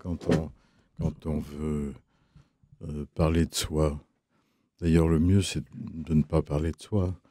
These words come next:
c'est de parler de ce qu'on fait, euh, en fait.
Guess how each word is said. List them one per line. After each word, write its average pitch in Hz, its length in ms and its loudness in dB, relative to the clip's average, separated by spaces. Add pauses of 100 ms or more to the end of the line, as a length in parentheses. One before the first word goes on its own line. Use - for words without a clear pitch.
(340)
c'est - 140 -20
de - 100 -20
parler 82 260 2
de 76 140 -4
ce - 100 -12
qu'on 82 200 0
fait, - 220 -10
euh, 71 540 -16 (600)
en 76 100 -4
fait. - 380 -8